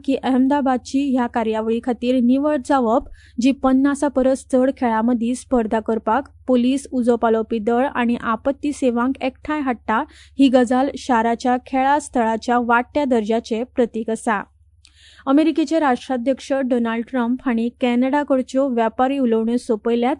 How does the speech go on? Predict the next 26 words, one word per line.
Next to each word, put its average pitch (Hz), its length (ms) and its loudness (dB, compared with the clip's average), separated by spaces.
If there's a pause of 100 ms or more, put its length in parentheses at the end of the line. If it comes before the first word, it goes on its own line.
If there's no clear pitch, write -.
(320)
आनी 247 200 4
बेगीनूच 269 560 2
देशा 247 380 0
खातीर 254 320 -2
नवे 247 400 2
शुल्क 247 420 -2
जाहीर 220 380 -2
करतले, 233 440 -2
अशें 254 300 -6
सांगलां. 214 460 -4 (440)
सोशल 294 360 2
मिडियाचेर 302 480 2
केल्ल्या 240 240 0
पोस्टांत 254 540 -2
राष्ट्राध्यक्ष 240 800 -2 (160)
ट्रम्प 254 340 0
हांणी 233 160 0
म्हळां 233 320 0 (320)
की 269 100 4 (100)
कॅनडान 277 540 2 (100)
तंत्रज्ञान 277 640 2
कंपन्यांचेर 254 840 0 (240)
व्हडा 254 260 6
प्रमाणांत 277 540 0
डिजिटल 247 540 0
सेवा 240 380 0